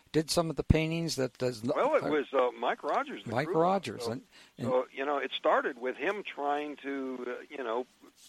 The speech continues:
Speaker 2: combine the, uh, crew's descriptions of the craft itself. And when, you know, I could see the, what he could do, I said, "Well, hey, how about, you know, uh,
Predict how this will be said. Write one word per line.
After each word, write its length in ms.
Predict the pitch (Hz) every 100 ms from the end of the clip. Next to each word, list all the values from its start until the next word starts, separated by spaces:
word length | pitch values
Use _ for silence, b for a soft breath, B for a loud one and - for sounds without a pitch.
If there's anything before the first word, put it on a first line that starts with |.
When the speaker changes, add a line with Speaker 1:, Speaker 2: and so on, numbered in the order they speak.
| - -
Speaker 2:
combine 640 | 120 117 120 147 160 143
the, 320 | 127 123 120 117
uh, 100 | 113 B B -
crew's 440 | - 156 180 139
descriptions 1000 | - 120 - - 151 226 - 104 95 135 - b b b
of 140 | 117 104
the 80 |
craft 480 | 113 - 139 143 -
itself. 600 | - - - - 196 147 - - _ b b -
And 320 | 127 120 120
when, 160 | 120 117 - -
you 80 | 190
know, 200 | 110 113
I 120 | 135
could 260 | - 123 - -
see 240 | 135 143 127
the, 160 | 120
what 200 | 113 113
he 140 | 110 151
could 200 | 139 -
do, 240 | 131 160
I 140 | 127 -
said, 120 | 123
"Well, 180 | 123 110
hey, 280 | 120 135 123
how 160 | -
about, 260 | 117 127 127 - 123 127
you 120 | 135 127
know, 280 | 117 135 131
uh, 220 | 120 117